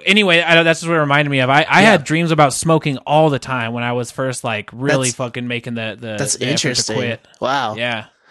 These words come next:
Speaker 2: Um, but yeah, it's like, so basically my days consist of me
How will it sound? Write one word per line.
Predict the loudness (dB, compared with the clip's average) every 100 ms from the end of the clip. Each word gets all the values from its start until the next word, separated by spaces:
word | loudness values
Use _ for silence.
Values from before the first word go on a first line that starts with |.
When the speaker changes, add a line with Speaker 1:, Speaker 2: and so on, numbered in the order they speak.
| -20 -18 -12 -2
Speaker 2:
Um, | 0 0 -2 -2 -6 -10 -4
but | -2
yeah, | 0 -4 -6 -4
it's | -2
like, | -2 -4 -10 -8
so | -2 -2 0
basically | 0 0 -2 0 -2 0
my | 0 0 -2
days | -2 -2 -2
consist | -2 -4 -2 -2 -4
of | -6 -6
me | -4 -2 -4 -6